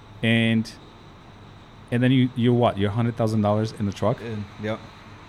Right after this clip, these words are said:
Speaker 1: Uh,
Speaker 2: When you
Speaker 1: maybe,
Speaker 2: coulda just bought a glider.
Speaker 1: but maybe it makes sense for somebody.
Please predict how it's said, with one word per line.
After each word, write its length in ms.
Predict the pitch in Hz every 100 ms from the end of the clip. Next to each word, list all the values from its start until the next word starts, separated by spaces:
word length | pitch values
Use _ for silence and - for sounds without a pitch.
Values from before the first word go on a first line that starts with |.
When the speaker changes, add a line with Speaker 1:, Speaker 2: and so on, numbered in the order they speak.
| -
Speaker 1:
Uh, 60 | 107
Speaker 2:
When 1120 | - - - - - - - - - 110 123
you 80 | 135
Speaker 1:
maybe, 0 |
Speaker 2:
coulda 160 | 135
just 220 | 123 127 101 98 98
bought 200 | 113 117
a 40 | 110
glider. 340 | 113 120 131
Speaker 1:
but 120 | 123
maybe 360 | 120 123 139 139
it 60 |
makes 280 | 123 127 120
sense 200 | - 120
for 140 | - 104
somebody. 460 | 113 131 113 104